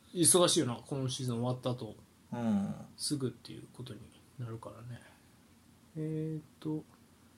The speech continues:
Speaker 1: ちょっと待ってな。ちょい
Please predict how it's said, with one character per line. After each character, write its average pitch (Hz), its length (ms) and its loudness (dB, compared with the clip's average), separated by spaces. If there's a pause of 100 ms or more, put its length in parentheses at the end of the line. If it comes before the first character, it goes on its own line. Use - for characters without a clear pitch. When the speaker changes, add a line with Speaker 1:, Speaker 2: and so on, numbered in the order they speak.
(2000)
Speaker 1:
ち - 120 -8
ょ - 20 -8
っ - 20 -16
と 135 80 -6
待 107 120 -8
っ - 20 -16
て - 80 -12
な。 120 320 -6
ち - 120 -8
ょ - 20 -2
い 131 40 0